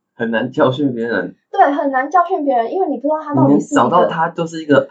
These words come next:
Speaker 2: 对，你可能从来没有看过他，而且有可能他在你面前，他又会变成一个好好先生，
Speaker 1: 嗯。
Speaker 2: 或是一个好好小姐之类的。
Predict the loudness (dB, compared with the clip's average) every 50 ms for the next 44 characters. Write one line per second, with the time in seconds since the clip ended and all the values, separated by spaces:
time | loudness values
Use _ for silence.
0 | -2 -2 -2 -2 -2 0 2 4 4 6 4 2 2 0 -4 -6 -6 -6 -6 -2
1 | 0 2 2 2 2 0 -2 -4 -2 -2 -2 0 2 2 4 4 4 2 -2 -6
2 | -12 -10 -2 0 0 2 2 2 2 2 2 2 2 2 2 2 2 0 0 0
3 | 2 2 2 2 2 0 -4 -4 -6 -4 -2 -2 0 0 -2 -4 -4 -4 -4 -4
4 | -6 -8 -10 -18 -10 -4 -2 0 0 2 2 2 2 2 2 0 0 -4 -6 -6
5 | -6 -8 -4 0 2 2 2 2 2 0 0 -2 -4 -4 -4 -4 -4 -4 -4 -2
6 | 0 2 2 2 2 2 2 0 0 0 2 2 2 4 4 2 2 0 -2 -4
7 | -4 -2 -4 -6 -6 -8 -8 _ -10 -2 0 2 2 0 0 0 -2 -2 -2